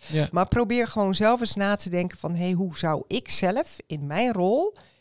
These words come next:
Speaker 2: iets kunnen betekenen op die niet-financiële waarde? Zorgen dat we als mensen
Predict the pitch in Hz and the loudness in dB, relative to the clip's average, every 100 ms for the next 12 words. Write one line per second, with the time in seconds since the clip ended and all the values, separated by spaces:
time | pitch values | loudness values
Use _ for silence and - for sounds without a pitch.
0 | _ - 240 - 220 185 147 143 190 196 | _ -8 -4 -2 0 -2 -2 -2 0 0
1 | - 196 202 269 - - _ - 156 170 | 0 -2 -2 -4 -8 -20 _ -8 -4 -2
2 | 165 208 214 - 185 160 170 151 135 151 | 0 0 -2 -2 -2 -2 -2 -4 -4 -4
3 | 180 220 262 415 _ _ _ _ _ _ | -2 -2 -2 -4 _ _ _ _ _ _
4 | - - 196 226 214 165 - - 160 151 | -4 2 4 2 2 -2 -2 -4 -4 0
5 | 156 202 226 - 147 123 | 2 4 4 2 -2 -4